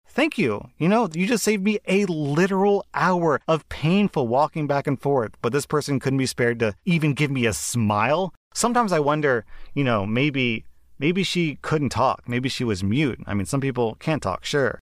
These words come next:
But even then, she could have at least looked me in the eyes and smiled as some way to say thank you for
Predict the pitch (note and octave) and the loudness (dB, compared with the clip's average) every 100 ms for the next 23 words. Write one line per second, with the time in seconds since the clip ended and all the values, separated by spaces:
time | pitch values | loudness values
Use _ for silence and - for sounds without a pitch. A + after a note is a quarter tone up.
0 | _ _ E3+ D#3 - G#3+ A#3 A#3 F3+ C4 | _ _ 0 0 -4 0 2 2 2 2
1 | A#3 G3+ E3+ A#3 C4+ G3 G3 - A2+ F3+ | 2 0 -4 -2 -2 0 -2 -2 -2 -2
2 | G#3 F#3+ D#3+ D#3+ F#3+ F#3+ - C3 - C#3 | 0 2 2 2 2 0 -2 -4 -2 0
3 | F3+ A3+ C3 G#2+ A#2 D#3+ D#3+ D#3+ C#3+ D3+ | 2 2 0 -4 -4 -2 0 0 0 -2
4 | C3 - G3+ - C#3+ C#3+ C#3 C3+ | -2 -2 -2 0 -2 0 -2 -2